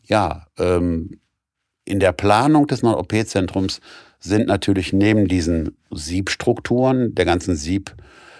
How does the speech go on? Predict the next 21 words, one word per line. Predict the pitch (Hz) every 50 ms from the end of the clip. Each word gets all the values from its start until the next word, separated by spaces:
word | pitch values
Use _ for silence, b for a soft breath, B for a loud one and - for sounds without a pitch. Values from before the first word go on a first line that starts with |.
| B B B -
ähm, | - - 85 82 85 80 82 85 82 82 85 82 - - - - - -
ähm, | - - - - 80 82 82 - - - - - - - - - -
Architektur | - 92 - - 82 - 92 82 - - - - - 92 92 98 110 117 127 139 B B B B B B B B B
auch | - 90
die | 90 90 87
Fragen | - - 87 87 92 98 -
eingegangen, | - 107 113 113 98 113 104 110 117 113 113 b b b b b b b b b b b b b _ _ _ _ _
wie | - 104 117
viel | - 127 113
Siebe | 101 104 123 123 120 117
braucht | - - 98 107 123 - -
man | - -
denn? | 87 82 78 80 85 85 82
Wie | 98 107
viel | - - - 113 107 104 - _ _ _ _ _ _ _
Eingriffe | - 95 104 107 110 120 - -
macht | 104 92 92 87 -
man | - 95 90
pro | - - 92
Tag? | - - 85 80 80 78 - -
Und | - 87 90 87 82 -